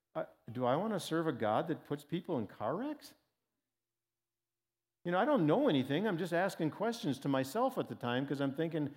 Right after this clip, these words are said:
"This sounds stupid to me." And I'm expecting a church that is this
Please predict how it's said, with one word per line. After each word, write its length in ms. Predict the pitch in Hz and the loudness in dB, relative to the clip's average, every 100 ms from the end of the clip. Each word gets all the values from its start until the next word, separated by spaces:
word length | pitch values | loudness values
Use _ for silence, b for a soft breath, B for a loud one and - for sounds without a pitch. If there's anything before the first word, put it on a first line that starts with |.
| B B - | B B -8
"This 120 | 208 | -8
sounds 360 | - 190 185 - | -6 -6 -4 -6
stupid 540 | - 226 240 156 107 | -6 -4 -2 -2 -4
to 100 | 113 | -6
me." 180 | 95 80 - _ _ _ _ _ _ _ _ _ _ _ _ _ _ _ | -6 -8 -16 _ _ _ _ _ _ _ _ _ _ _ _ _ _ _
And 120 | 147 | 0
I'm 160 | 185 233 | 2 0
expecting 540 | - - 160 160 156 | -2 0 0 2 2
a 60 | 139 | 2
church 580 | 139 - 254 160 143 - | -2 -2 2 2 0 -2
that 140 | 151 | 2
is 240 | 147 123 | 2 0
this 280 | 135 143 139 | 0 -2 -2